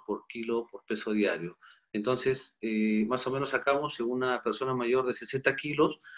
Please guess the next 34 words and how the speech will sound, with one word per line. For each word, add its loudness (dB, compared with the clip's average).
por 4
veinte 8
mililitros, 2
seis -4
por 0
dos, 4
doce 0
por 2
veinte, 2
mil 4
doscientos 2
mililitros, 2
más 0
o -8
menos -4
un -4
litro -2
a -6
un 0
litro -6
y -4
medio 2
diario 2
para -2
mantener -4
un -2
volumen 0
adecuado -2
de 0
líquidos. -8
Hay 4
que 0
incluir 2
frutas 2